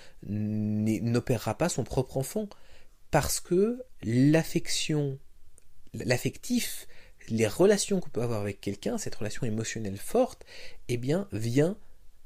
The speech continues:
euh, vient, euh, perturber le jugement. Et c'est pour ça que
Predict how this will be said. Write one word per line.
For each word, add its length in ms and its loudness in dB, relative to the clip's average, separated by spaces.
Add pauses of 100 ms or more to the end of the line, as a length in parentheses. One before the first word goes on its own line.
(120)
euh, 520 0
vient, 480 0
euh, 760 0
perturber 440 0
le 80 2
jugement. 380 -6 (800)
Et 80 0
c'est 140 4
pour 180 0
ça 160 2
que 140 -2